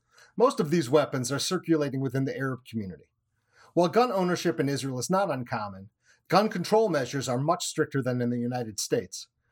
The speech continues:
Gun owners must undergo regular training sessions as well as a psychological evaluation. The psychological evaluation is conducted periodically,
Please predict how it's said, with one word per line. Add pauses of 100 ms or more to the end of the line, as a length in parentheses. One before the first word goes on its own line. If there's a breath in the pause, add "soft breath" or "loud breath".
(260 soft breath)
Gun
owners
must
undergo
regular
training
sessions (220 soft breath)
as
well
as
a
psychological
evaluation. (400)
The
psychological
evaluation
is
conducted
periodically,